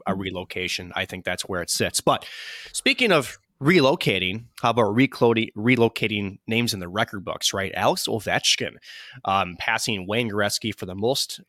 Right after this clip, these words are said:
Speaker 1: road goals all time with four hundred and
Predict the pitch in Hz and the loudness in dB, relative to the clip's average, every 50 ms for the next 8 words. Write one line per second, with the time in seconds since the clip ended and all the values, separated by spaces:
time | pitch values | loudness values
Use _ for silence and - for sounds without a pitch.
0 | _ _ _ 110 110 110 120 135 131 110 110 113 110 110 107 - 92 98 101 95 | _ _ _ -4 0 2 2 2 2 2 2 2 4 4 2 0 -2 -2 -2 -4
1 | - - 110 104 101 98 90 - - - 120 127 143 156 143 - - - - 113 | -2 -2 -2 -2 -2 -4 -10 -14 -12 -6 -4 -4 -4 -4 -6 -10 -10 -4 -4 -2
2 | 113 117 113 104 - - 98 87 82 | -2 -2 -4 -4 -6 -10 -12 -12 -14